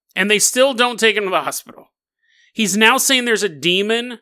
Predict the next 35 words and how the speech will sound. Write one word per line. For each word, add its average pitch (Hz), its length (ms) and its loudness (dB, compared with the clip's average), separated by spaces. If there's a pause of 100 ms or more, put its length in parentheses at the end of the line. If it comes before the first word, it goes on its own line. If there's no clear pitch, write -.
(100)
that 165 200 0
hatched 202 360 0
out 220 120 2
of 208 60 -6
a 190 60 -2
seed, 151 440 0
and 165 220 -4
it's 147 140 -8
inside 196 560 -2
of 185 60 -4
his 165 140 -6
penis, 156 520 -8
and 151 140 -8
he 143 80 -14
has 156 200 -2
to 143 80 -14
chop 127 300 -8
it 123 80 -14
off. 98 180 -18 (200)
The 175 100 -4
next 294 280 2
day, 220 200 2
August 196 340 0
nineteenth, 196 520 -8
they 160 100 -4
don't 226 220 -2
do 330 180 2
anything 131 400 -6
yet. 107 180 -20 (420)
His 220 220 -2
dad's 220 360 4
walking 214 280 4
around 185 140 0
the 151 60 -4
house. 117 400 -12